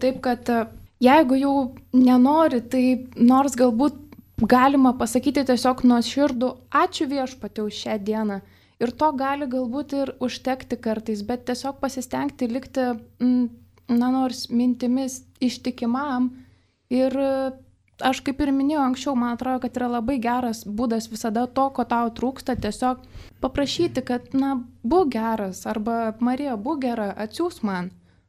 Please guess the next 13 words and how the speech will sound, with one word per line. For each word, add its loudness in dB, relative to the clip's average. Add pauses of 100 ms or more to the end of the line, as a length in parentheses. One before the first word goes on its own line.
to 2
noro, 0 (200)
užpildyk 0
mane -6
savimi“, -6
ir 0
viskas. -2 (540)
Man 4
asmeniškai, -4
va, -2
sakau -2
vėl, -2
padeda. 0